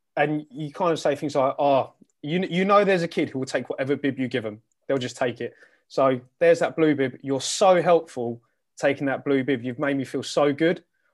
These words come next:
I, I'll have a blue bib then." So <laughs> it, it,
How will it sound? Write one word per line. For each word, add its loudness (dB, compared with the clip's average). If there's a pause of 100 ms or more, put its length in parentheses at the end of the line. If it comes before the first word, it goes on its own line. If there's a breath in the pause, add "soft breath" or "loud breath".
I, 0
I'll 6
have 4
a 4
blue 4
bib 0
then." 4 (300 soft breath)
So 4
<laughs> -20
it, -2 (680 loud breath)
it, 2